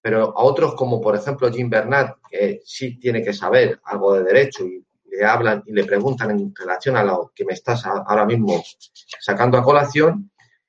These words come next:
y es que le dicen, garanti-, esto lo traigo en el estudio que en el artículo que estoy haciendo, pues esto lo recojo.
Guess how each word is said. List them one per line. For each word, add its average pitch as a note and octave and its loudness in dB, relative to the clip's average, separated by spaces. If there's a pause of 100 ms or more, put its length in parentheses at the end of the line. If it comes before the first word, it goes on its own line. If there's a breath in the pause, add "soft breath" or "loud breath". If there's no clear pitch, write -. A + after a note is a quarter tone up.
(180)
y B2 2
es D#3 4
que E3+ 4
le D#3+ 6
dicen, C#3 -2 (480)
garanti-, C3 2
esto E3 2
lo F3 6
traigo F3 4
en F3 6
el D3+ 4
estudio D#3 -2
que C#3+ 0
en C#3 0
el C3+ 2
artículo C3+ 0
que D3+ -4
estoy C#3+ -2
haciendo, C#3 -4
pues A#2+ -4
esto B2 -8
lo C3+ 2
recojo. A2+ -4